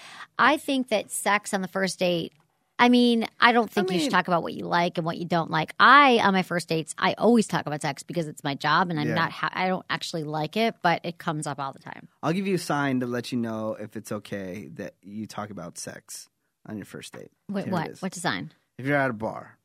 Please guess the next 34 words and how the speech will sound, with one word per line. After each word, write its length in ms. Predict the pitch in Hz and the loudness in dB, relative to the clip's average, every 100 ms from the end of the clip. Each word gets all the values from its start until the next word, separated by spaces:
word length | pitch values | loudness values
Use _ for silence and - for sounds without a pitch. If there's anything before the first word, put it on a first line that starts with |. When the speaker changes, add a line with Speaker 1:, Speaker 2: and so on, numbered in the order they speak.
| _ | _
Speaker 2:
if 120 | - 120 | -12 -4
you're 100 | 135 | -4
drinking, 600 | 131 143 147 156 151 156 _ _ _ | -2 -2 -2 -4 -6 -8 _ _ _
you 120 | 123 | -8
can 140 | 120 123 | -6 -8
talk 200 | - 110 | -8 -12
about 220 | 107 104 | -14 -14
sex. 360 | - - - - | -16 -18 -20 -20
That's 140 | - - | -18 -16
fine. 220 | - - 156 | -18 -20 -4
Speaker 1:
But 80 | 285 | 0
what 120 | 330 | 4
are 40 | |
you 80 | 349 | 4
gonna 120 | 359 320 | 4 2
say 340 | 311 185 - - _ _ _ _ _ _ _ - | 2 2 0 -14 _ _ _ _ _ _ _ 4
about 240 | 202 185 | 4 6
sex? 460 | - - - - - _ 165 | 2 -2 -4 -14 -16 _ -2
Speaker 2:
I 80 | |
mean, 380 | 226 233 226 190 - | 0 0 -2 -6 -6
I'm 240 | 180 202 | -6 -6
saying 500 | 180 - 214 208 202 - _ _ _ _ - _ _ _ _ _ _ _ | -6 -6 -4 -4 -4 -8 _ _ _ _ -20 _ _ _ _ _ _ _
you 320 | - - 160 | -20 -8 0
already 260 | 165 190 190 | 2 2 0
know 540 | 185 175 165 165 156 | 0 0 2 0 0
the 160 | 147 131 | -4 -8
type 260 | 120 147 147 | -6 -6 -4
of 80 | |
lady 260 | 139 143 139 | -2 -2 -2
that 140 | 131 | -2
you're 120 | 120 123 | -6 -8
with. 300 | 113 110 - _ | -8 -10 -12 _
<laughs> 0 | - | -2
Speaker 1:
Right. 340 | 185 180 165 | 2 4 2